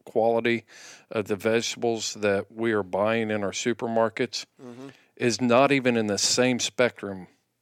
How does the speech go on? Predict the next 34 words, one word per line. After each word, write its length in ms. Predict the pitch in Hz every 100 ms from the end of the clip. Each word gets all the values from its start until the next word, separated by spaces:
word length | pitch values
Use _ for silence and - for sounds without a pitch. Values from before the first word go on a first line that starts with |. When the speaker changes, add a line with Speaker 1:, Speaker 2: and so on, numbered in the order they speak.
| -
Speaker 2:
No. 260 | 120 104 95 - -
Speaker 1:
of 240 | 117 98
what 260 | 107 117 117
you 140 | 120
can 160 | 107 110
grow 320 | 104 113 110
on 120 | 107
your 160 | 104 107
own 220 | 104 95 _
property. 400 | - 113 - -
Speaker 2:
Not 140 | 139
Speaker 1:
We 120 | 143 156
are, 120 | 120
Speaker 2:
at 120 | 131
Speaker 1:
we 140 | 147
Speaker 2:
all. 100 | 160
Speaker 1:
are 40 | 110
robbing 520 | 107 127 143 139 135
Speaker 2:
It 40 |
Speaker 1:
ourselves 640 | 117 104 - 127 123 120 104
of 140 | - 107
nutrients 680 | 110 127 135 131 120 104 101
and, 260 | 104 95 - - -
and 160 | 107 98
vitamins 460 | 120 127 120 107
and 100 | 107
everything 580 | 113 117 104 110 104 101 -
by 360 | 107 107 104 104
eating 520 | 120 131 123 110 101 - - - _
this 200 | 117 -
stuff 540 | - 127 110 - - _ -
from 220 | 127 117
Speaker 2:
Absolutely. 600 | 107 131 123 107 104 107 _ _
I, 180 | 143 156